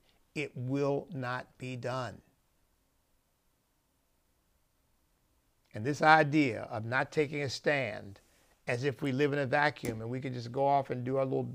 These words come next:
visit the sick and pray for the, the, you know, and all that. I mean, and do nothing wrong with any of that. I'm not trying to ridicule that or belittle that at all. But, I mean, my goodness gracious,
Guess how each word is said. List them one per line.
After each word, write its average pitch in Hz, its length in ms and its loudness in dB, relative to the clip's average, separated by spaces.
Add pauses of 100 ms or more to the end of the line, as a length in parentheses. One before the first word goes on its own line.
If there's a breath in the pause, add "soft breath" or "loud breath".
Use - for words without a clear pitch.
visit 131 340 -4
the 117 80 -10
sick 131 380 -4
and 123 220 -6
pray - 200 0
for 120 160 -8
the, 127 140 -4
the, 123 280 -6 (120)
you 127 60 -6
know, 123 200 -6
and 131 80 -4
all 123 200 0
that. 123 140 -4 (360 soft breath)
I - 40 -6
mean, 135 200 -4
and 127 220 -4
do 143 140 -2 (220 soft breath)
nothing 160 320 4
wrong 151 220 6
with 123 120 2
any 123 200 0
of 110 100 -4
that. 113 180 -4
I'm 135 120 -2
not 131 160 0
trying 143 220 0
to 123 60 0
ridicule 135 480 -2
that 127 200 2
or 127 100 -4
belittle 120 440 -4
that 110 200 -6
at 120 140 -4
all. 107 420 -4 (840)
But, 127 240 0
I 139 60 2
mean, 135 220 0
my 139 180 6
goodness 131 380 -2
gracious, 113 640 -6